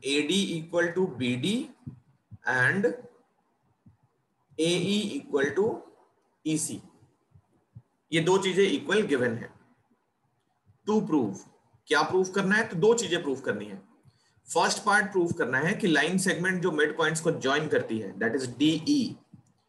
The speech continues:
it will be parallel to the third side। थर्ड साइड कौन सी होगी? बीसी, क्योंकि दो साइड्स हमने एबी और एसी यूज कर ली है, उनका मिड पॉइंट्स ले लिया है।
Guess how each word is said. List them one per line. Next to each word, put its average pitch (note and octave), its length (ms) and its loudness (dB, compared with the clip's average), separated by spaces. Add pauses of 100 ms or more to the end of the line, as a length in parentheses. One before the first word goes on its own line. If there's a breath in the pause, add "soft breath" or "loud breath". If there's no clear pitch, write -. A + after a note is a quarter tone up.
(500)
it C3+ 100 -4
will E3+ 180 4
be G3 160 2
parallel F3+ 400 2
to F#3+ 80 2
the F#3 140 2
third E3+ 280 2
side। F#2 340 -2
थर्ड D3 220 2
साइड F3+ 240 0
कौन F#3 180 2
सी G3 100 0
होगी? G3 260 4
बीसी, C#3+ 420 -2 (800)
क्योंकि D#3+ 160 0
दो E3 200 6
साइड्स G3 340 2
हमने G3 300 6
एबी E3 240 4
और F#3 140 4
एसी F3+ 180 0
यूज F#3 240 2
कर D#3+ 160 0
ली A#2+ 180 2
है, G2 80 -2
उनका C3+ 260 -2
मिड D3+ 240 2
पॉइंट्स F3 260 -2
ले D3 100 2
लिया A2+ 200 0
है। G2 160 -10